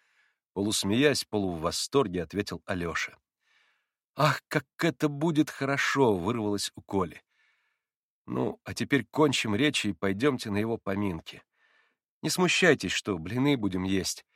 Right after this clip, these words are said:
Это ведь старинное, вечное. И тут есть хорошее»,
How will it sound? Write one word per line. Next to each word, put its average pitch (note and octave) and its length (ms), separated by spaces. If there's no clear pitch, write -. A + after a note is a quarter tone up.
Это C#3 160
ведь C3 160
старинное, A#2 880
вечное. A2 640
И G#2 100
тут - 300
есть D3+ 320
хорошее», C3 800